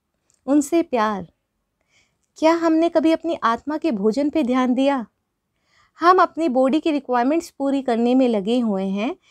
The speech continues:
लेकिन जो जन्म जन्मांतर से चलती आ रही है, आ-, शरीर तो नष्ट हो जाएगा।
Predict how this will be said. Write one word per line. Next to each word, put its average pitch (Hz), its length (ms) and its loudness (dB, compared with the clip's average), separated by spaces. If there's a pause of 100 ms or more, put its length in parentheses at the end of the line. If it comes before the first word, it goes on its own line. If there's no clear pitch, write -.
(240)
लेकिन 320 340 2
जो 320 260 2
जन्म 294 420 2
जन्मांतर 254 600 2
से 381 160 0
चलती 277 400 -2
आ 233 180 -2
रही 214 240 0
है, 180 240 -4 (160)
आ-, 220 80 0 (720)
शरीर 285 320 2
तो 370 120 4
नष्ट 339 300 2
हो 349 100 4
जाएगा। 330 480 2